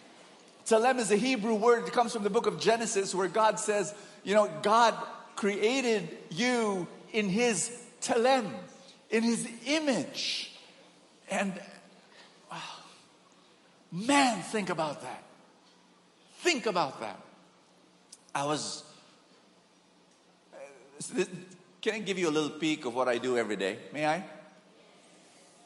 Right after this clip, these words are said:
People don't know this, but every day,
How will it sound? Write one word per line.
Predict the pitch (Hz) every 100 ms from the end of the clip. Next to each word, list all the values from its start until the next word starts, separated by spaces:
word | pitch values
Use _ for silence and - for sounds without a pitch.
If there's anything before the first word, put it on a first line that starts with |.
| - - _ _ _ _ _ -
People | 220 202
don't | 180 151
know | 147 139
this, | 110 107
but | 110 - - - - _ _ - _
every | 170 160 160
day, | 131 107 85